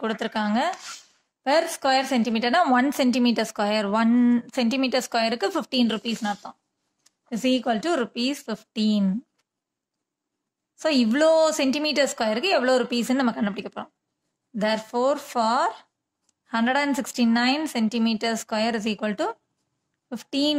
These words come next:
into hundred and sixty nine. So, என்ன பண்ணணும் அப்படின்னா, ஹண்ட்ரட் அண்ட் சிக்ஸ்டி நைனை மேலே எழுதிக்கோங்க, ஃபிஃப்டீனை கீழே எழுதிக்கோங்க. எப்படி மல்டிப்ளை பண்ணணும்னு ஒரு தடவை சொல்லு. ஃபஸ்ட்டு ஃபைவை வச்சு ஒன்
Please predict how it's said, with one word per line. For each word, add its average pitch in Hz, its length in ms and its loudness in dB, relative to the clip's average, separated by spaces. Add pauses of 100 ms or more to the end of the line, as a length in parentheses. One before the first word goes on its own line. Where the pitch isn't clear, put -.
into 226 280 4 (120)
hundred 202 300 0
and 262 160 -4
sixty - 280 -6 (180)
nine. 208 220 -2 (580)
So, - 60 -2 (120)
என்ன 226 100 4 (140)
பண்ணணும் 240 320 2
அப்படின்னா, 220 300 2 (920)
ஹண்ட்ரட் 240 260 0
அண்ட் 285 160 -4
சிக்ஸ்டி - 300 -6
நைனை 240 280 2
மேலே 226 200 0
எழுதிக்கோங்க, 214 420 -4 (1600)
ஃபிஃப்டீனை 285 500 -4
கீழே 240 220 -2
எழுதிக்கோங்க. 214 420 -2 (100)
எப்படி 226 160 -2 (100)
மல்டிப்ளை 226 340 -2
பண்ணணும்னு 226 380 -2
ஒரு 190 100 -6
தடவை 220 240 -2
சொல்லு. - 160 -10 (1080)
ஃபஸ்ட்டு 339 480 0
ஃபைவை 262 460 2
வச்சு 226 200 -2 (180)
ஒன் 240 100 6